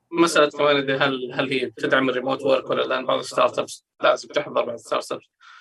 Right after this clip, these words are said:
لازم ورك وورك. فبالتالي اللي تقدر تسوي إنه يمكن يعني highlight البنفيت و highlight التيم. يعني إذا كان التيم حقك يعني ناس كويسة، بإمكانك أنت ت-، ت-، يعني تستخدمه كادفرتايزمنت، إنه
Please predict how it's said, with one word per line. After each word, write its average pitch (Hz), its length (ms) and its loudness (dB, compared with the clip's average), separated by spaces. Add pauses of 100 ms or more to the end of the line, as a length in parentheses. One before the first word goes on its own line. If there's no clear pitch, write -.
(240)
لازم 127 260 0
ورك 120 200 -10
وورك. - 120 -18
فبالتالي 156 560 4
اللي 139 140 -2
تقدر 147 260 -2
تسوي 143 260 2
إنه 135 160 2
يمكن 135 260 0
يعني 127 240 -2
highlight 143 440 2
البنفيت - 480 -2
و - 60 -4
highlight 135 400 -2
التيم. 135 500 -4 (920)
يعني 127 180 -4
إذا 123 80 -4
كان 139 160 0
التيم - 260 -2
حقك - 420 -4
يعني 123 240 -8
ناس 123 280 -4
كويسة، 127 420 0
بإمكانك 151 480 0
أنت 139 140 -6
ت-، - 300 -12
ت-، - 180 -12
يعني 120 440 -2
تستخدمه 131 520 -6
كادفرتايزمنت، - 840 -4
إنه 127 300 -10